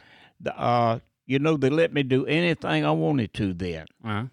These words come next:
Speaker 1: I drove gasoline trucks. I refueled airplanes. Uh, then they put me on the flight line. I worked myself up to a,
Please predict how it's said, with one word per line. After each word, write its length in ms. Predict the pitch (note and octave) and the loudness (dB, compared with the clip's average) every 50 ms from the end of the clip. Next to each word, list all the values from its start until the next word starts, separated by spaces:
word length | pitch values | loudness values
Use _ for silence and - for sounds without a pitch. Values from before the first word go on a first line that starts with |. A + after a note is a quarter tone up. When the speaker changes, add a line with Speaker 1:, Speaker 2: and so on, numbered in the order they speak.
| _ | _
Speaker 1:
I 80 | A2 A#2+ | -2 -2
drove 300 | A#2 F#2+ B2+ B2+ A#2+ G#2+ | 0 2 2 2 2 2
gasoline 600 | A#2 C3+ C#3 C#3+ - - B2 C3+ C#3 C3+ C3 B2+ | 2 2 2 2 0 -2 -2 0 0 0 0 -2
trucks. 500 | - - C#3 C3 C3+ C#3+ - - - - | -2 0 0 2 2 0 -2 -6 -8 -4
I 80 | G#2 A#2+ | -2 0
refueled 560 | A#2+ B2+ C#3 C3+ B2 - B2+ B2 B2+ C3 A#2+ B2 | 2 2 2 0 0 0 0 0 0 0 0 0
airplanes. 840 | C3 C3 A#2 - - B2+ C3 C3 C3 C3+ D3 C#3+ C3 - - - - _ _ _ _ _ _ _ _ - _ _ _ _ _ - | -2 -2 -2 -2 -2 -2 0 0 0 0 -2 -4 -6 -8 -12 -14 -18 _ _ _ _ _ _ _ _ -20 _ _ _ _ _ -4
Uh, 460 | - G#2 A2 A2 A2 G#2+ G#2 G#2 G2+ G#2 - _ _ _ _ _ | -2 0 0 0 0 0 -2 -4 -6 -10 -16 _ _ _ _ _
then 200 | A2 B2 B2 B2+ | -2 -2 0 0
they 120 | C3 C3 | -2 -2
put 260 | - - - C#3+ C3+ - | 0 0 -2 -2 0 -2
me 100 | C3 B2+ | -2 0
on 180 | B2 B2+ C3 | 0 0 -2
the 80 | A2+ G2 | -4 -6
flight 340 | - - B2+ B2+ B2+ B2+ - | -4 -2 0 0 0 0 -2
line. 380 | A2+ B2 B2 B2 C3 C3 B2+ | -4 -2 -2 0 0 0 -2
I 40 | A#2 | -2
worked 280 | G#2 A2 B2 C#3+ - B2 | -2 -2 -4 -4 -4 -4
myself 540 | A#2+ A#2+ A#2 - - C3 B2 A2+ - - | -4 -4 -4 -4 -2 -2 -2 -2 -4 -6
up 240 | C#3 C3 B2+ - _ - | -6 -6 -6 -8 _ -4
to 280 | - B2+ B2 A2+ A2 | -4 -2 0 0 0
a, 200 | A2+ A2 G2+ F#2 | 0 0 -2 -4